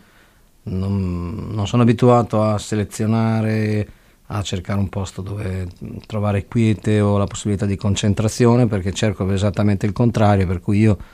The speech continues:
continuerò a vivere come sto vivendo adesso, girando un po' per il mondo, prendendo tutto quello che posso prendere da, dal, milioni di cose che sono all'esterno e che sono una forma di, così, di,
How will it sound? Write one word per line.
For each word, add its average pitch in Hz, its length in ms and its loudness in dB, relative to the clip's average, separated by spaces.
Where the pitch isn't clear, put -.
continuerò 107 540 2
a 110 40 6
vivere 107 340 4
come 101 160 0
sto 101 160 -4
vivendo 98 280 0
adesso, 113 320 2
girando 98 400 -2
un 92 60 -2
po' 95 140 -6
per 104 160 -4
il 117 100 0
mondo, 131 380 2
prendendo 107 480 0
tutto 98 220 -6
quello 101 220 -2
che 92 80 -2
posso - 320 -4
prendere 104 460 4
da, 98 200 2
dal, 98 680 -8
milioni 101 500 6
di 107 100 4
cose 104 360 0
che - 100 -14
sono 104 220 -2
all'esterno 120 840 2
e 98 60 -2
che 92 100 -6
sono 98 380 -4
una 98 120 -2
forma 98 380 -2
di, 90 180 -4
così, 95 280 -4
di, 90 180 -8